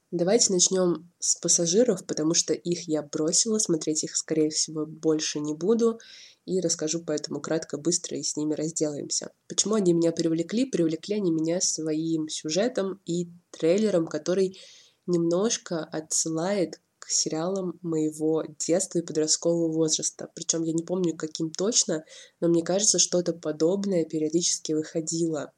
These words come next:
по телевидению. Это история, в которой у нас есть таксист, перевозчик, и он перевозит души. То есть человек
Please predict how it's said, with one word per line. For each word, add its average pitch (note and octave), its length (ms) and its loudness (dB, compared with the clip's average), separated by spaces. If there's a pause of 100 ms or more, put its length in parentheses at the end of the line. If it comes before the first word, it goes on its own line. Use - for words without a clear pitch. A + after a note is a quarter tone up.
(160)
по - 80 -8
телевидению. D3+ 760 0 (200)
Это F#3+ 220 0
история, E3 640 0
в - 100 -8
которой F#3 400 2
у E3+ 40 2
нас D#3+ 200 2
есть D#3+ 300 0
таксист, - 640 0 (100)
перевозчик, F#3+ 840 0 (240)
и E3+ 120 -2
он A#3+ 320 2
перевозит E3 640 0
души. D#3 500 -2 (380)
То E3 100 -2
есть D3+ 180 0
человек E3 520 0